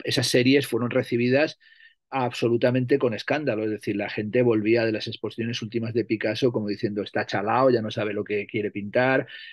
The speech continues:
Eh, ahora ha habido una exposición pequeña, sin título, muy mal montada, en mi opinión, en la Casa Encendida en Madrid, sobre ese Picasso final, del que hay mucha obra, por ejemplo, en Suiza, y la familia tiene también bastante obra de ese periodo,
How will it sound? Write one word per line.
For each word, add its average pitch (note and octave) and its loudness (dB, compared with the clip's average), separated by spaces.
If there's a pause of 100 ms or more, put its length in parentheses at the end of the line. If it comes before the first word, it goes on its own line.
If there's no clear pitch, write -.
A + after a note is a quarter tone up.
(140)
Eh, A#2+ 4
ahora E3 6
ha - 8
habido G3+ 2
una F#3+ 0
exposición D#3+ -2
pequeña, C#3+ 2 (340)
sin A#2+ -2
título, C3 6
muy C#3 0
mal B2 0
montada, A2 -2
en G#2+ -8
mi G#2 -8
opinión, A2 -6
en A2 -4
la G#2+ -2
Casa A2+ -2
Encendida A2+ -2
en A2 -4
Madrid, A2 0
sobre A#2+ 4
ese C3+ 2
Picasso B2+ 2
final, B2+ 0
del A#2 0
que C3+ 4
hay C3+ 4
mucha C3+ 0
obra, B2+ 4
por A2+ -4
ejemplo, A2+ -4
en G#2+ -6
Suiza, C3 0 (380)
y A2 -4
la A2 0
familia A#2+ 2
tiene A2 -2
también G#2+ -4
bastante A2 -4
obra A2 -2
de A2 -4
ese A2 -4
periodo, B2 2